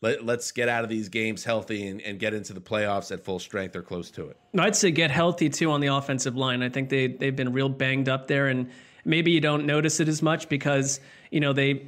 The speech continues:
Speaker 2: still are putting up, they put up four hundred yards, um, in every game except one over their last seven games. And, and, you know, yeah, they're not blowing teams out, but they look, um, in spurts as explosive as any football team I've ever watched. So,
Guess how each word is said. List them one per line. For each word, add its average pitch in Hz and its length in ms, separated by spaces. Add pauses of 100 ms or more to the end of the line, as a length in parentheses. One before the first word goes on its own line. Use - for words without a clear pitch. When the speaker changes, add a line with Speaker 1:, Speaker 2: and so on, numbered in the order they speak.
(120)
Speaker 2:
still 160 380
are 151 80
putting 156 320
up, - 380
they 151 80
put 165 180
up 147 80
four 160 300
hundred 156 300
yards, 143 460 (340)
um, 135 420 (320)
in 156 120
every 151 240
game 147 240
except 143 320
one 139 220
over 147 160
their 143 100
last 135 340
seven 139 280
games. 139 420
And, 139 260
and, 143 400 (140)
you 175 100
know, 147 100
yeah, 143 260
they're 165 100
not 151 200
blowing 139 320
teams 139 320
out, 139 280
but 135 240 (480)
they 147 120
look, 160 380
um, 147 320
in 156 160
spurts 156 580
as 143 200
explosive 151 640
as 143 100
any 147 160
football 143 360
team 139 180
I've 131 120
ever 135 200
watched. 131 320
So, 131 460